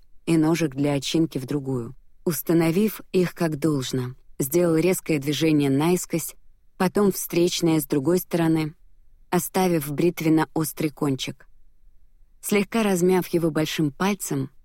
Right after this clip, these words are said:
расщепил лезвием, положил плашмя на специальную дощечку, чтобы не поцарапать стол, и срезал самый краешек. Обмакнул перо в чернила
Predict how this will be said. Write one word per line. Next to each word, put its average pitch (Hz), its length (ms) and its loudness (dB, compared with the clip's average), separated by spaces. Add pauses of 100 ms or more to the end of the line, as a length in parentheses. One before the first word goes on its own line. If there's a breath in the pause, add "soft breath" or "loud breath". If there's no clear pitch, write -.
расщепил 160 540 0
лезвием, 156 640 2 (260)
положил 170 400 2
плашмя 156 540 0
на 147 100 2
специальную 143 640 -2
дощечку, 160 560 -2
чтобы 147 320 -2
не 143 120 2
поцарапать 143 600 -4
стол, 131 360 -4 (480)
и 185 120 2
срезал 180 500 0
самый 151 380 0
краешек. - 640 -8 (540)
Обмакнул 202 560 0
перо 185 300 2
в - 60 -6
чернила 208 720 0